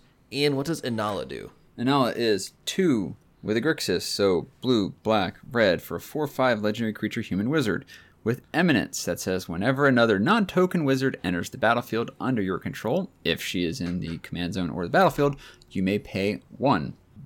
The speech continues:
Speaker 2: uh, generic mana.
Speaker 1: Yeah, one, one generic.
Speaker 2: Yep. If you do, create a token that's a copy of that wizard. That token gains haste. Exiled at the beginning of your next end step. Don't, don't do this with the legendary wizard, guys. Just don't.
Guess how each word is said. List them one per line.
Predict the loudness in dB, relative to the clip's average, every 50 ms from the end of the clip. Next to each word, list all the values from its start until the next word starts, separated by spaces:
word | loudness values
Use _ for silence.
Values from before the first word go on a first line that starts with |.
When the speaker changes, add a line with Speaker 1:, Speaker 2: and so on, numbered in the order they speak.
| -20 _ -12 -8
Speaker 2:
uh, | -8 -8 -8
generic | -8 -8 -8 -8 -6 -4 -4 -2 -2 -2 -2 -4 -8 -14 -20 _ _ _ _ _ _ _ -6
mana. | -4 -4 -2 -2 -2 -2
Speaker 1:
Yeah, | -4 -6 -8 -10
one, | -12 -12 -12 -14 -16 -8
one | -4 -4 -2
generic. | -2 -2 -4 -4 -8 -10 -12 -16 _ -2
Speaker 2:
Yep. | 0 0 0 -2 _ _ _ _ _ _ _ _ 0
If | 2 2 2 2 0
you | 2 2 8
do, | 8 10 10 10 8 4
create | 0 0 2 4 4 4
a |
token | 4 4 2 4 4 2 2
that's | 2 2 2 2
a | 0
copy | 2 4 4 4 4 4 0 -2 0
of | -2 -2 -2 -2 -2
that | -2 -2 -2 0
wizard. | 2 2 4 4 2 2 0 -6 _ _ _ _ _ _ _ -2
That | 0 0 0 0 -2
token | -6 -6 -6 -4 -4 -2
gains | -2 -2 -2 0
haste. | 2 2 2 2 0 -4 -10 -14 _ _ _ _ _ _ _ _ -4
Exiled | -2 -2 0 4 6 6 8 6
at | 6 4
the | 0
beginning | -4 -2 -2 -2 -2 -2 -4
of | -6 -8
your | -8
next | -8 -8 -8 -6 -2
end | -2 -2 -2
step. | 0 -2 -4 -4 -4 -10 -20 -20 -20 -20 _ _ _ _ _ _ _ _ 4
Don't, | 6 6 6 4 2 -2 -6 _ _ _ _ _ _ _ -2
don't | 0 0 0 0 0
do | 0 0
this | 2 2 0 0 -2
with | -6 -6 -4
the | -2
legendary | -2 -2 0 -2 -2 -2 -2
wizard, | -2 -4 -4 -4 -2
guys. | -2 -2 -2 -2 -4
Just | -8 -12 -8
don't. | -8 -6 -6 -6 -8